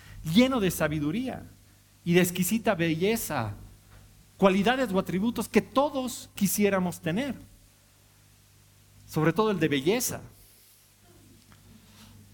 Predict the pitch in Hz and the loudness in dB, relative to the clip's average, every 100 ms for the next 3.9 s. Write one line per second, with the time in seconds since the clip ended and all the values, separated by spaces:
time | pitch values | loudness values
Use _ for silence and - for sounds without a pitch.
0 | - - - - _ _ _ - - - | -20 -20 -20 -20 _ _ _ -20 -20 -20
1 | - - - _ _ _ _ _ - 175 | -20 -20 -20 _ _ _ _ _ 0 0
2 | 165 240 247 247 233 202 190 - 202 190 | 2 2 2 4 4 4 0 2 2 2
3 | - 196 - 147 - 185 190 - | 0 -2 -2 -4 -4 -6 -6 -8